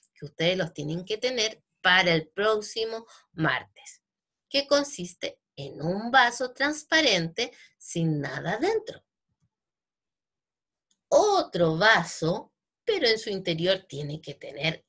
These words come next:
agua. Un puñadito de algodón, poquito, no mucho.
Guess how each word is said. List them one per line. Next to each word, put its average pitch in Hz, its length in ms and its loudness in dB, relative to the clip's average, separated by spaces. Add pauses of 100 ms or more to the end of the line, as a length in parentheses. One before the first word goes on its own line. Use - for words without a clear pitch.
agua. 160 600 4 (1900)
Un 330 400 2
puñadito 190 920 0
de 165 260 4
algodón, 180 840 4
poquito, 277 680 -4
no 269 240 4
mucho. 190 760 0